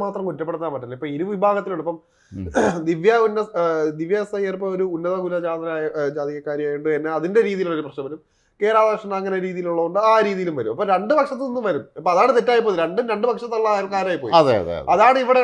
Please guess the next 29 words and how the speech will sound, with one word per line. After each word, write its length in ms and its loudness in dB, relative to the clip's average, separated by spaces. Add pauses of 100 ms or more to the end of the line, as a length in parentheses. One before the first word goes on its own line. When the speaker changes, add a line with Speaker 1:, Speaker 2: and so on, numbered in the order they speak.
(140)
Speaker 1:
കേരളത്തിന് 440 -2
ഇത്രയും 320 -4
ഒരു, 120 0
എന്ത് 160 -4
പറയാനാണ്, 360 -4
അവർക്ക് 280 -4
ഈ 80 -2
ഒരു, 100 -2 (180)
ഈ 40 2 (100)
ചൊറി 240 0
വരുന്നത് 280 -2
ഇതിന്റെ 200 -4
ഇടയിൽ. 180 -4 (200)
Speaker 2:
<laughs> 420 0
Speaker 1:
ഇപ്പൊ 100 6 (120)
രണ്ടുപേരും 420 2
സമാനതാണെങ്കിൽ 640 4
അവർക്കൊരു 260 0
പ്രശ്നം 220 -2
വരില്ല, 200 2
ഈ 60 -2
ഒരു 120 -4
ടോപ്പിക് 340 0
പോലും 200 2
ആവില്ല. 220 2
Speaker 2:
ഇല്ല, 140 -6 (120)
ഇല്ല. 120 -20 (220)
Speaker 1:
എന്തുകൊണ്ടാണ് 460 0
ഇപ്പൊ 100 -2